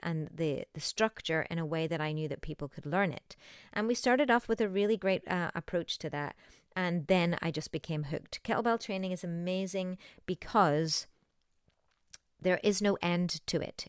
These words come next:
if that makes sense. It's a little bit like yoga. It's a bit more like a practice than it is a workout. It is a workout,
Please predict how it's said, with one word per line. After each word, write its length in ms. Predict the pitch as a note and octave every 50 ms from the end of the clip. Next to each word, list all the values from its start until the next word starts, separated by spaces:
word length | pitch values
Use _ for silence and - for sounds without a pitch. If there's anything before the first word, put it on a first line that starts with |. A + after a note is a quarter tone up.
| -
if 120 | F3+ D#3 -
that 160 | D#3+ D3+ -
makes 220 | D#3+ D#3 - -
sense. 380 | - D3+ D3+ - - - - - - - - - -
It's 80 | _ -
a 60 | G3
little 180 | F#3 G#3+ A3+ A#3
bit 160 | C4+ C#4 -
like 240 | C4 B3 A#3+ - G3+
yoga. 420 | G3 G3 F#3 F3+ F3 G#3+ A#3 G#3
It's 140 | D#3 - -
a 60 | E3+
bit 160 | - - -
more 120 | G3 G3+ G#3+
like 160 | A3 A3+ -
a 40 | A3+
practice 760 | - - - F#3+ F3 - - _ - F#3+ G#3+ - - - - - -
than 180 | D#3 F3+ E3 E3
it 120 | E3 - -
is 360 | - E3+ D#3+ D#3+ D#3 D3 - -
a 60 | E3+
workout. 480 | C#3+ C#3+ B2+ - - B2+ C#3+ F3 - - _ - - - - - - -
It 120 | - A#3
is 140 | A3+ A#3+ A#3
a 80 | F#3+ C#3+
workout, 380 | B2 A#2+ - C#3 D3 D#3 -